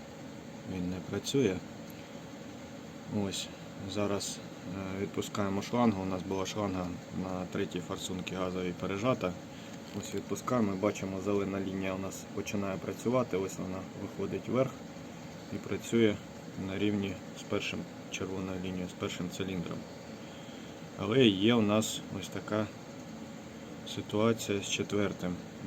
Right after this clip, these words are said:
незрозуміла. Ну, поки що бачимо, що у нас третій працює, з третім у нас все нормально.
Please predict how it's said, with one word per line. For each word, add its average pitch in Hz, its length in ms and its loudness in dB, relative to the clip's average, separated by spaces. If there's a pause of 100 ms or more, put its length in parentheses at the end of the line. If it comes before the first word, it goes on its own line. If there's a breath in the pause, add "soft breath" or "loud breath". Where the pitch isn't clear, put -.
незрозуміла. 101 720 6 (960)
Ну, 98 80 -2 (180)
поки 110 240 4
що - 160 -2
бачимо, 98 440 2
що - 140 -6
у - 20 -2
нас 92 180 -4
третій 107 340 2
працює, 101 520 2
з - 60 -6
третім 104 380 0
у 92 40 -2
нас 90 160 -4
все 95 200 -4
нормально. 92 500 -2